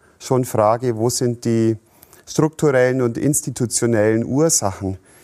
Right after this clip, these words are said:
für, äh, dieses ganze Problem. Also zu sagen, äh, das gibt's in anderen Systemen und Organisationen auch, das reicht mir nicht. Natürlich ist Missbrauch ein, ein Riesenthema.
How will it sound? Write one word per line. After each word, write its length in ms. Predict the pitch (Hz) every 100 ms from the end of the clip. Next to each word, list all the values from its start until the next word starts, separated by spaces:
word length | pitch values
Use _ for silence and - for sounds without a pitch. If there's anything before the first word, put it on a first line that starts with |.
| _ _
für, 460 | - 113 110 104
äh, 80 | 107
dieses 340 | 110 107 107
ganze 360 | - 92 95 101
Problem. 580 | - 95 98 95 95 95 - - - -
Also 280 | - 117 120
zu 160 | 110 123
sagen, 600 | - 113 117 131 131 123
äh, 220 | - 110
das 220 | 107 120
gibt's 260 | - 135 -
in 120 | 123
anderen 600 | - 113 143 143 127 123
Systemen 600 | 123 127 - - 131 135
und 120 | 123 120
Organisationen 920 | 113 117 120 117 110 - 117 120 117
auch, 280 | 65 76 123
das 240 | 113 -
reicht 300 | 73 87 -
mir 120 | 107
nicht. 380 | 90 90 - - - _ _ _
Natürlich 420 | - 127 123 117
ist 160 | 101
Missbrauch 640 | 113 113 - 110 98 101 -
ein, 240 | 104 98
ein 140 | - 107
Riesenthema. 800 | 123 139 117 95 98 101 98